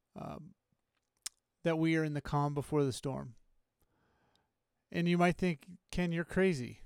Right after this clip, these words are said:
Um, there's a worldwide pandemic, economic chaos and disaster worldwide. America's not the only country that's shut down. Um, there are rioting in the streets and violence,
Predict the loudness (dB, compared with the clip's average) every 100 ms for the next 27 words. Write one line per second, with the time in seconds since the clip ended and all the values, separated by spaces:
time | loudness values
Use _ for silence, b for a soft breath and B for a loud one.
0 | -20 _ _ -10 -6 -4 -4 -6 -8 -12
1 | -6 -4 -2 2 4 6 4 2 2 0
2 | 0 -2 -2 -4 -8 _ _ _ _ _
3 | _ _ _ _ _ -14 -4 -2 0 -2
4 | -2 -4 -10 -14 _ _ _ -2 0 2
5 | 0 -2 -6 -14 -10 -6 -4 -2 -2 -2
6 | -4 -2 0 0 0 -2 -2 -6 -12 -14
7 | -10 -4 -4 -4 -4 -4 -4 -4 -4 -4
8 | -6 -6 -4 -4 -4 -8 -8 -8 -8 -10
9 | _ b b b b b b b b b
10 | b b b b _ -14 -14 -16 -20 -2
11 | 4 6 8 6 6 4 4 2 0 -4
12 | -4 -6 -6 -4 -4 -6 -12 -14 -10 -8
13 | -4 -2 0 0 -2 -10 -12 -16